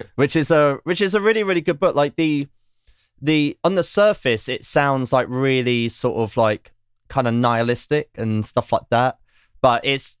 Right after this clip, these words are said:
Speaker 2: it's totally, like, not that. Like, it's actually more about what you've been talking about.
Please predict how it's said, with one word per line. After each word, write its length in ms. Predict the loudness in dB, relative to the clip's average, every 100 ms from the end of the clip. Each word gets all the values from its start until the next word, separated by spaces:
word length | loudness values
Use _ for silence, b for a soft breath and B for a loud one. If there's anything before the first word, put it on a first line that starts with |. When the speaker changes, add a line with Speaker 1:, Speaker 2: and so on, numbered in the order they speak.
| -6
Speaker 2:
it's 240 | -4 -4
totally, 680 | -4 0 2 2 0 0 0
like, 340 | 0 0 -2 -6
not 320 | -2 -2 -2 -6
that. 260 | -6 -6 -6
Like, 240 | -2 -2 -2
it's 300 | -8 -10 -4
actually 480 | -2 -2 -4 -2 -2
more 320 | 0 0 2 0
about 440 | 0 2 2 -2
what 200 | -6 -6 -2
you've 160 | -4
been 120 | -4
talking 360 | -4 -4 -4 -4
about. 320 | -2 -2 -4